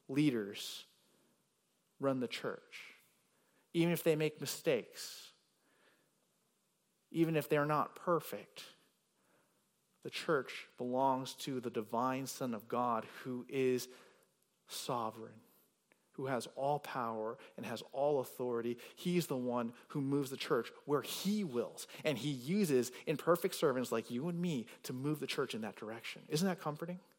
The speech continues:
The fact that you and I, no matter what we do, can't do anything to screw it up. It's really helpful. It's really encouraging, right? We can make all the mistakes that we want. We could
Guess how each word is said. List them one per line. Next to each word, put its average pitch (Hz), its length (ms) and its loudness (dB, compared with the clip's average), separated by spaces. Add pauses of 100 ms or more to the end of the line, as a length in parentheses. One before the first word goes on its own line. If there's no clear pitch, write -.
(760)
The 127 60 -6
fact 170 220 6
that 120 160 0
you 202 160 6
and 170 80 4
I, 185 280 2 (420)
no 135 80 -2
matter 151 180 8
what 135 320 6
we 170 100 2
do, 180 400 2 (380)
can't 156 240 0
do 156 240 2 (100)
anything 135 500 2 (140)
to - 80 -2
screw 165 320 2
it 170 60 4
up. 190 160 6 (1400)
It's - 160 -14
really 170 160 6
helpful. - 400 -2 (500)
It's - 120 -16
really 170 240 6
encouraging, 127 420 0 (640)
right? 143 120 4
We 175 120 10
can 202 80 10
make 190 180 8
all 214 180 12
the 285 60 12
mistakes 240 300 10
that 208 80 12
we 202 80 4
want. 170 260 4 (1300)
We 165 80 4
could 165 240 8